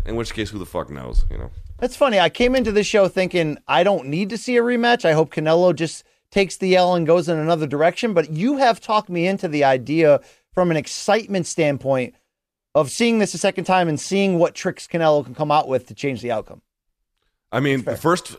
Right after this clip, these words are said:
Speaker 1: listen, you can say Canelo won the second or Triple G fight or lost it, depending on your perspective. But the second Triple G fight was wildly different than the first.
Speaker 2: Yes.
Speaker 1: And so
Speaker 2: He
Speaker 1: for that
Speaker 2: walked him down.
Speaker 1: reason,
Speaker 2: Yeah.
Speaker 1: you know, you gotta think about that a little bit. Okay, B C,
Speaker 2: Indeed.
Speaker 1: enough of us talking,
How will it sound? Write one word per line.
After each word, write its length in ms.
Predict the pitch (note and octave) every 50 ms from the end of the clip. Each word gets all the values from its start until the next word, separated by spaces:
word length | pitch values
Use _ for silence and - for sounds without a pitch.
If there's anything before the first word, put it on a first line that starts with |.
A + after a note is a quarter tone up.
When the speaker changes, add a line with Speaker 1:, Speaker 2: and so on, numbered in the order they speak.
| -
Speaker 1:
listen, 380 | C3 C3 C3 C#3 C3 - C3+ A#2+
you 100 | C#3 D3+
can 120 | - E3+
say 220 | C#3+ - D#3+ D#3 D#3+
Canelo 420 | D#3+ E3 C#3 C#3 C#3 C#3+ C#3 B2+
won 240 | A#2+ A#2+ B2 B2+ C3
the 80 | A#2 A2
second 380 | - - B2 - C3+ C3 B2+ - _
or 220 | - G#2 G2+ G2+ G2
Triple 240 | - B2+ A#2 A#2
G 120 | G#2+ A#2+ B2+
fight 220 | A2+ C3 C3 B2
or 100 | G#2 F#2+
lost 360 | F2+ F2+ F#2+ G2 A2 - -
it, 80 | C#3 G#2+
depending 280 | G#2+ - A#2 A2+ A2 G#2+
on 60 | G#2+
your 80 | A2
perspective. 640 | G#2+ - F2+ - - A2 G#2+ G#2+ - C3+ C#3+ C#3 - _ _ _ _ _ _ _ -
But 140 | A2+ - -
the 60 | G2+
second 440 | - - - D3 D3 - - E3+ C3
Triple 240 | - D3 B2+ A#2+
G 120 | G#2+ G#2+ A#2
fight 360 | G#2+ - A#2 A2+ A2+ G#2 E2
was 180 | F#2+ F#2+ D#2+ D#2+
wildly 720 | D#2+ D2+ D#2 E2 G2+ G#2+ B2 B2+ B2 A#2+ A2+ F#2 F2+ G2
different 360 | F#2 D#2+ G2 F2 - E2 D#2+ E2
than 100 | E2+ E2
the 80 | D#2+
first. 260 | - - - E2 D#2
Speaker 2:
Yes. 280 | A#2+ A#2 G#2+ G2+ - -
Speaker 1:
And 120 | F#2+ F#2+
so 100 | - A#2 A2+
Speaker 2:
He 60 | C#3
Speaker 1:
for 40 | D3
that 60 | D#3 E3 F3 F3+
Speaker 2:
walked 40 | -
him 100 | G3 -
down. 240 | D3 D3+ E3+ E3 C3
Speaker 1:
reason, 200 | B2 A#2 A2 A2+
Speaker 2:
Yeah. 240 | A#2+ C3+ D#3+ C#3 F#2+ - _ _ -
Speaker 1:
you 100 | A#2+ B2
know, 200 | B2+ B2+ A#2+ A#2
you 100 | B2 B2
gotta 200 | A2+ C3+ C3+ C#3
think 200 | C3 - D#3+ D3
about 240 | C3 A2 G2+ F#2+ -
that 100 | F2+ E2
a 60 | D#2+
little 180 | D2 D2+ D2 C#2+
bit. 160 | C2 C2+ - -
Okay, 260 | C#3+ D#3 - D3+ A#2
B 100 | G#2+ B2
C, 260 | C3+ B2+ - - - C3+
Speaker 2:
Indeed. 100 | - - - - - - - - - - _ -
Speaker 1:
enough 300 | A2+ B2 C#3+ D#3 - -
of 140 | D3+ B2+ A#2+ - C3+
us 220 | D3 D3+ - -
talking, 420 | - D#3+ D3+ C#3+ D3 D3+ D3 D3